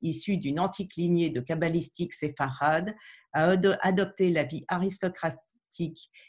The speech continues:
et les palais romains de son époux. Dix ans plus tard, en dix-neuf cent quatre-vingt-sept, mère de trois enfants, sa relation avec Tullio évoque la dérive des deux continents.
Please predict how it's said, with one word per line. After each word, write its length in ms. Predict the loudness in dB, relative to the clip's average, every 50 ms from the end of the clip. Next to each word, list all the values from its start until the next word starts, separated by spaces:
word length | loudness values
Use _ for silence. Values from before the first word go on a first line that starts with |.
| _ _ 0
et 80 | 2 4
les 120 | 4 4
palais 360 | 4 4 4 4 6 6 4
romains 420 | 4 4 4 4 4 6 4 4 4
de 120 | 2 0
son 320 | -2 -2 -2 0 2 2 2
époux. 440 | 2 0 0 -2 -2 0 0 0 -4 -8 _ _ _ _ _ 0
Dix 260 | 2 4 4 6 6
ans 100 | 4 4
plus 240 | 2 2 0 2 2
tard, 520 | 2 4 4 4 4 2 -2 -6 -10 -6 -2
en 120 | -2 0
dix-neuf 340 | 2 2 2 2 2 0 0
cent 140 | -2 -4 -2
quatre-vingt-sept, 920 | -2 -4 -4 -4 -2 -2 0 0 -2 -2 -6 0 4 4 4 4 4 0 -8 -20 -20 -20 -20 -10 _ 4
mère 260 | 6 8 8 8 8
de 100 | 6 2
trois 420 | 2 0 2 4 6 6 6 6
enfants, 440 | 4 2 2 0 0 0 0 0 -2
sa 180 | -2 0 0 0
relation 440 | 2 2 2 2 2 0 0 2 2
avec 180 | 2 2 2
Tullio 580 | 0 0 0 2 2 2 2 2 2 0 -2 -4 _
évoque 400 | 2 4 4 6 4 2 2 2
la 120 | 2 0 2
dérive 560 | 6 6 6 6 6 6 4 4 2 2 2
des 100 | 2 4
deux 180 | 6 6 4 4
continents. 720 | 4 0 -2 -4 -4 -2 0 4 4 4 4 2 0